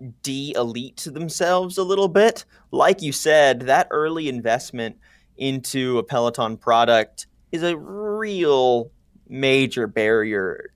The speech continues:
to entry. Uh, and it's gonna limit who purchases the products to people that, A, are really, really, uh, committed to working out as part of their lifestyle, which, you know, I think are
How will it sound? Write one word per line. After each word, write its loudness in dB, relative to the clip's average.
to 2
entry. -4
Uh, 2
and 0
it's -6
gonna 2
limit 2
who -4
purchases -2
the -20
products 2
to -8
people -2
that, 4
A, 2
are 2
really, -2
really, -2
uh, 2
committed 2
to -6
working -4
out 0
as -6
part 0
of -4
their -2
lifestyle, 2
which, -8
you -18
know, -10
I -6
think -6
are 2